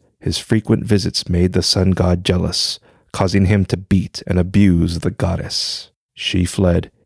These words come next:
and while wandering, encountered a buzzard who volunteered to take her to his master, the king of buzzards.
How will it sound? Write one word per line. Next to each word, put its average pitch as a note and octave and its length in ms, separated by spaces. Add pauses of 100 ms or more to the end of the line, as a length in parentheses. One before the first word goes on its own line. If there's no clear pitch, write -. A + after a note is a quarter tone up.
and F2 240
while F#2 400
wandering, F#2+ 800 (300)
encountered F#2 600
a F2 60
buzzard E2+ 540 (260)
who F2+ 180
volunteered F#2 640
to - 60
take - 340
her F2 160
to - 180
his F#2 160
master, F#2+ 720 (240)
the - 80
king E2+ 500
of F2+ 280
buzzards. - 880